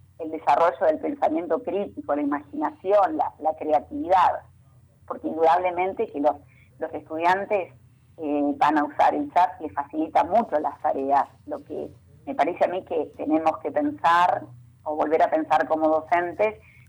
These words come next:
es, eh, cómo, em, trabajamos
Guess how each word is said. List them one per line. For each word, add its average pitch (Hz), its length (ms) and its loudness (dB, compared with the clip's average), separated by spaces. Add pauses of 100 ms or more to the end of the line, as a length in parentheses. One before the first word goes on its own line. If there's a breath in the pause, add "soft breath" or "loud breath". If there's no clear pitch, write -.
(180)
es, 180 240 -4 (240)
eh, 143 320 -8 (320)
cómo, 196 600 4 (120)
em, 151 680 -10 (320)
trabajamos 196 800 2